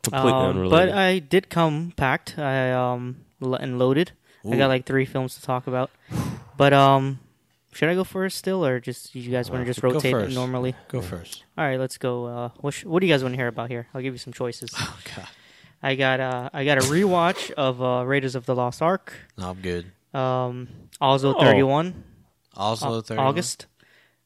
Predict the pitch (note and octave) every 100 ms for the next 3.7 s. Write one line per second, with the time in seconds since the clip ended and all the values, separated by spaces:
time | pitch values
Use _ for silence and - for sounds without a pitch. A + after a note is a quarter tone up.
0 | _ - C3 B2+ B2+ B2+ B2+ - C#3+ -
1 | C#3 B2+ F3 F3+ F#3+ F#3+ - - _ _
2 | _ _ _ - - _ _ D3+ C#3+ C#3
3 | C3+ C3+ C3+ B2 - A#2+